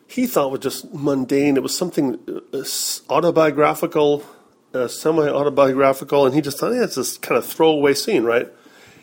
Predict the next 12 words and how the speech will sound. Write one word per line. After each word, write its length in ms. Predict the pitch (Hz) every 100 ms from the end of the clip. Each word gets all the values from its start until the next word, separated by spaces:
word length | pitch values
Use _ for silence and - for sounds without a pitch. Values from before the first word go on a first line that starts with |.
| _ -
And 160 | 190
then 220 | 226 220 - _ _ _ _ _ _ _ _ _ _ _ _ _ _ _
people 360 | - 254 247 214
would, 220 | 165 - -
were 360 | 180 139 139 123 - - - - - _ _ _ -
talking 420 | - 220 208 190
to 140 | 160
him 80 | 143
later 340 | 160 254 247
about 260 | 185 151 143
that, 180 | 131 123
uh, 380 | 131 117 -